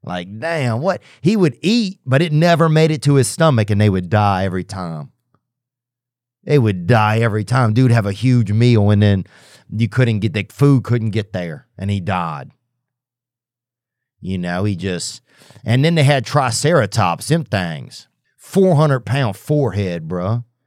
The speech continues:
Set, like, seventy pound body. So them bitches, second they was, they was born, they took one step forward and just, shoo-, and now every one of 'em died face down in the dirt.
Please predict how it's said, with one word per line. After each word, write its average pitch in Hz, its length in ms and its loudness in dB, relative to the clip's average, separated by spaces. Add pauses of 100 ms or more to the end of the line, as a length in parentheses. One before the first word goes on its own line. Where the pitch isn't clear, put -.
(140)
Set, - 460 -2
like, 123 200 -2
seventy 131 500 0
pound 104 380 -4
body. 80 400 -6 (880)
So 101 180 -4
them 160 240 2
bitches, 120 360 0
second 143 380 -4
they 139 140 -2
was, 120 260 -2
they 120 140 -2
was 120 160 0
born, 139 300 0
they 135 100 2
took 113 220 -4
one 127 280 -2
step 117 340 -2
forward 98 340 2
and 90 140 -6
just, 90 200 -8
shoo-, - 600 -10 (1000)
and 95 200 -4
now 104 200 -2
every 107 280 -2
one 113 240 4
of 95 100 0
'em 92 80 -2
died 90 320 -2
face 95 360 -6
down 87 280 -8
in 85 160 -14
the 82 100 -16
dirt. 80 360 -16